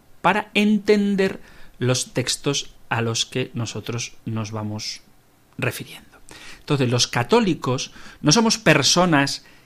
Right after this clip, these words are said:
que recitamos el credo como una especie de frase técnica vacía, sino que somos personas que hemos sido tocados, seducidos y convencidos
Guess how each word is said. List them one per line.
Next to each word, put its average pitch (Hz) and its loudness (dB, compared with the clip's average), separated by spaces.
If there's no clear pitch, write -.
que - 4
recitamos 156 2
el 135 0
credo 143 2
como 131 0
una 143 2
especie 135 -2
de 120 -2
frase 156 2
técnica 139 2
vacía, - 0
sino 135 2
que 131 2
somos 220 2
personas 143 -2
que - 0
hemos 220 2
sido 226 0
tocados, 147 0
seducidos 143 2
y 139 0
convencidos 175 2